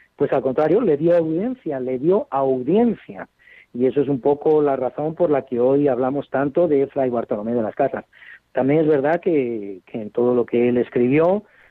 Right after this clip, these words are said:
pues aporta muchos de los datos que hoy conocemos, eh, sobre los, eh, principales protagonistas de, de, de la conquista americana. Yo no le daría tanta importancia, se le ha dado mucha.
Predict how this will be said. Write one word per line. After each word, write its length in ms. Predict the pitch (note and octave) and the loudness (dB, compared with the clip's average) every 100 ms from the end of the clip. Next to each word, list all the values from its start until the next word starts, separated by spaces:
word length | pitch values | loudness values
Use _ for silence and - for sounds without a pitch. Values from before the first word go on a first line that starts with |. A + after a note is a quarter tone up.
| _ | _
pues 200 | C3 A2+ | -8 -6
aporta 440 | A2+ A#2+ C3 C#3 C#3+ | -6 0 0 2 0
muchos 380 | C3 B2+ C#3+ B2 | 0 -2 -2 2
de 100 | C3+ | 2
los 200 | C3+ A2+ | 2 2
datos 460 | D3+ D3 F#3 G3 - | 0 2 0 -2 -2
que 360 | C3+ B2 A#2 A2 | -2 0 -2 -2
hoy 180 | A#2+ A#2 | -2 -2
conocemos, 720 | B2 A#2+ - B2 C#3+ E3+ - | -4 -4 -4 -2 0 0 0
eh, 100 | C3 - | -2 -2
sobre 320 | A#2 A2 G#2+ | -2 -2 -2
los, 280 | G#2 G2+ G2 - - - _ - | -2 -4 -6 -14 -20 -20 _ -4
eh, 100 | A2 | -2
principales 600 | A#2+ A2 A#2+ C3 C3+ - | 0 0 0 2 0 0
protagonistas 800 | A#2+ A2 G#2+ A#2 A2+ - G#2+ F#2+ | -4 -2 0 0 -2 -2 -2 0
de, 300 | G#2 G2 F#2+ | -2 -2 -2
de, 480 | G#2 G2 F#2+ F#2 F#2 | -2 -2 -4 -6 -4
de 360 | F#2+ F#2+ F#2 | 0 0 0
la 160 | F#2+ F#2+ | 0 0
conquista 440 | G#2 G2+ A2+ - | -2 -2 -2 -2
americana. 520 | G#2+ G2 E3 E3 C3 - _ _ _ _ - | 0 0 0 0 -2 -6 _ _ _ _ -8
Yo 240 | D#3 C4+ | 0 2
no 140 | D4+ B3 | 4 2
le 100 | F3 | 2
daría 360 | D#3 E3 D#3 | 0 0 -2
tanta 440 | D#3 E3+ E3+ D3+ C#3+ | -2 -2 -2 -2 -4
importancia, 720 | C3+ C3 B2+ F#3 F3+ - B2+ - | -4 -4 -2 0 0 -2 -10 -2
se 80 | |
le 80 | E3 | 0
ha 60 | G3 | 2
dado 160 | F#3 | 2
mucha. 500 | D#3 F3 F#3 - - | 0 0 -2 -6 -18